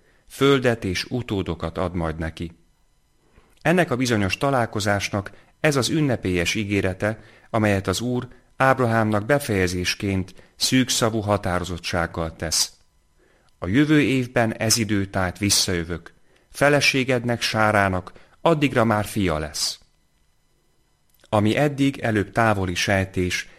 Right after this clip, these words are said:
a csillagos éjszakában megfogalmazott ígéret, újra meg újra beláthatatlan messzeségbe tűnő, Istennél mégis lehetséges kijelentés volt csupán: „Lám, megérkezik a véges időbe,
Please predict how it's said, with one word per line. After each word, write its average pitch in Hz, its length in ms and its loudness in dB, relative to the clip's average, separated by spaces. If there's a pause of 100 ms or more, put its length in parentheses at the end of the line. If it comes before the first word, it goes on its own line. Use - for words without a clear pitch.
(140)
a 95 100 -4
csillagos 117 520 2
éjszakában 101 640 2
megfogalmazott 95 840 -2
ígéret, 92 540 -2 (420)
újra 147 280 4
meg 120 220 2
újra 92 320 -2
beláthatatlan 104 920 2
messzeségbe 95 760 0
tűnő, 87 520 -4 (480)
Istennél 95 500 2
mégis 110 420 2
lehetséges 107 680 0
kijelentés 104 760 0
volt 107 380 -4
csupán: 107 720 -6 (420)
„Lám, 117 460 0 (340)
megérkezik 110 720 2
a 113 80 0
véges 110 480 0
időbe, 82 580 -4